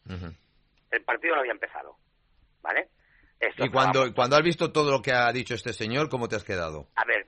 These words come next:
Speaker 2: pues mira, eh, me he quedado de piedra. O sea, yo llevo tres o cuatro días whatsappeándome con mis amigos, diciendo de que, bueno, de que incluso ayer la,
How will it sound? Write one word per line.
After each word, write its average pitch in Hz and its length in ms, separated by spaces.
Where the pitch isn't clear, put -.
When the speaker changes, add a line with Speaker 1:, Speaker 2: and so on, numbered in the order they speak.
Speaker 2:
pues 98 160
mira, 104 320
eh, 101 760
me 104 100
he 101 40
quedado 104 300
de 107 120
piedra. 92 400
O - 40
sea, 95 180
yo 101 100
llevo 107 320
tres 107 220
o 104 60
cuatro 101 300
días 123 300
whatsappeándome 95 680
con 95 140
mis 101 160
amigos, 120 520
diciendo 101 480
de 98 140
que, 82 120
bueno, 87 200
de 87 120
que 90 260
incluso 95 340
ayer 101 220
la, 87 180